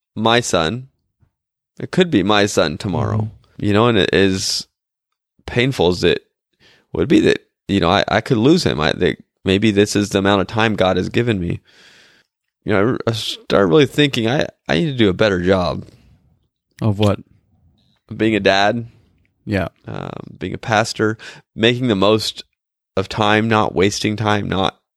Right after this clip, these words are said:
Speaker 1: wasting time on things that don't have any significance.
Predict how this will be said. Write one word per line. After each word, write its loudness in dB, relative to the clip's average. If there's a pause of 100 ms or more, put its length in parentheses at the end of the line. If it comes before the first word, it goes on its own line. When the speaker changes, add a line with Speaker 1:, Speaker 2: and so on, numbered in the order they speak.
(440)
Speaker 1:
wasting 2
time 0
on 0
things 0
that -2
don't -2
have 0
any 2
significance. -4